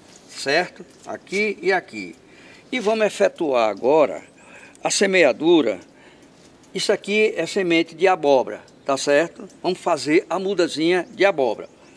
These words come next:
Vou começar, ó. É só colocar a sementezinha. Não sei se dá pra ver aí. Tô semeando cada, cada célula com uma semente de abóbora. E em seguida,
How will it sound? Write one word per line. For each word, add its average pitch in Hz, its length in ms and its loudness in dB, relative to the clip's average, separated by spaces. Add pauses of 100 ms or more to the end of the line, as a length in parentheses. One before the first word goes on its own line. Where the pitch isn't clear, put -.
(160)
Vou - 100 -20
começar, 160 500 -2
ó. 87 140 -10 (140)
É 120 80 -10
só 156 180 -4
colocar 160 400 -2
a 123 60 -6
sementezinha. 117 640 -10 (420)
Não - 100 -16
sei 151 100 -4
se - 100 -16
dá 143 140 -2
pra 139 200 -2
ver 139 220 0
aí. 156 360 -2 (1040)
Tô 135 80 -6
semeando 143 640 -4 (100)
cada, 131 460 -4 (160)
cada 147 200 -4
célula 165 600 -2 (260)
com 156 160 -6
uma 160 100 -4
semente 170 560 -6 (540)
de 165 340 -6 (120)
abóbora. 87 500 -6 (720)
E 302 260 0
em 165 40 -2
seguida, 151 760 -6